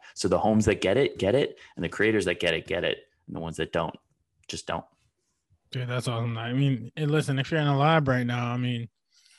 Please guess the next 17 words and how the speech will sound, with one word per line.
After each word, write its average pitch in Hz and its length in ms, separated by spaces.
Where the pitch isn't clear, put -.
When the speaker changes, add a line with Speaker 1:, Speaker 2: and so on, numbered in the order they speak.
Speaker 2:
Jordan 156 300
gave 147 280
us 147 120
the 143 120
game 139 360
pretty 139 200
much. 139 340
I 123 40
mean, 120 400
it's, - 500
um, 120 440
you 143 180
have 156 280
to 160 140
understand, 135 720
like, 117 240
your, 123 280